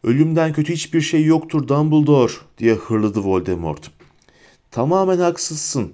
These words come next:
dedi Dumbledore. Voldemort'a yaklaşmaya devam edip sanki konuyu birer içki eşliğinde tartışıyorlarmış gibi tatlı tatlı konuşarak. Onun böyle savunmasız,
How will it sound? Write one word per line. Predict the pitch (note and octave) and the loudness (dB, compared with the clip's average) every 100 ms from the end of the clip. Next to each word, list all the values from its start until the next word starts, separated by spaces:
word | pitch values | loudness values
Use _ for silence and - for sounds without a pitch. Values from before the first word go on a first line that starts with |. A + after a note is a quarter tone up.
| _ | _
dedi | - G2 | -6 -2
Dumbledore. | F#2 F2 D#2 D#2+ - - - _ - _ _ | -2 -4 -6 -10 -12 -18 -20 _ -20 _ _
Voldemort'a | F2 G#2 A2+ A2+ A2 A2 | -2 2 2 2 0 0
yaklaşmaya | G#2+ - A2+ - A2 | 0 0 -4 -2 -2
devam | G2+ G2+ B2 A#2 | 0 2 2 0
edip | F#2 - | -4 -6
sanki | - A2 G#2+ A#2+ G#2 - - | -6 -6 -4 -4 -4 -6 -12
konuyu | - G2+ B2 A2+ | -8 -2 0 2
birer | A#2 | 4
içki | A2+ - - B2 | 2 -2 0 2
eşliğinde | A#2+ - A#2+ A#2 | 2 -2 -4 -4
tartışıyorlarmış | A#2+ A2 G#2 - - B2+ A#2 A2+ A2+ | -2 -2 -2 -4 0 2 4 2 0
gibi | - A#2+ | -6 -10
tatlı | - G#2 - | -8 -8 -8
tatlı | - A2 A2+ | -10 -10 -10
konuşarak. | - G#2+ G#2 G#2 F2 - - _ _ _ - - - - | -8 -8 -4 -4 -4 -8 -18 _ _ _ -20 -20 -20 -6
Onun | A2+ E3 E3+ | 0 0 0
böyle | A#2+ E3+ | 2 2
savunmasız, | F#3+ D3 C#3 A#2 G2+ - - | 2 0 0 -2 -4 -6 -10